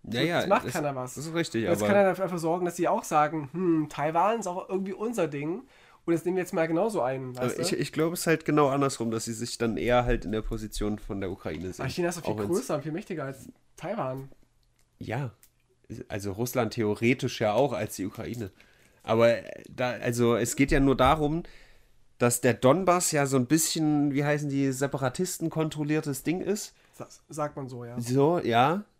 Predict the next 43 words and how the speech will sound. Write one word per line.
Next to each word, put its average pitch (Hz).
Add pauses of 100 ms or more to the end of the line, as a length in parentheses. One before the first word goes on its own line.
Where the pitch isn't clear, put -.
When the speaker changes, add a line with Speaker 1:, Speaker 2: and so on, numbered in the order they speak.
Speaker 1:
bla 117
bla. 139 (480)
Aber 131
aus 135
Chinas 202
Sicht 170
ist -
Taiwan 143
das 139
ja 123
auch, 135 (120)
Speaker 2:
Hm. 135
Speaker 1:
aber 135
gehört 143
auch 139
zu -
China, 123
aus 127
Chinas 123
Sicht. -
Speaker 2:
Ja. 139 (100)
Speaker 1:
So, 117
und 107
deswegen 143
heißt 131
es, 117
ey, 113
hier, 139
wir 98
müssen 110
jetzt 123
aber 135
mal 135
die 131
Grenzen 160
respektieren. 110 (140)
Speaker 2:
Hm. 139
Speaker 1:
Taiwan 104
gehört 113
zu 156
uns, 156
wink, 95
wink. 92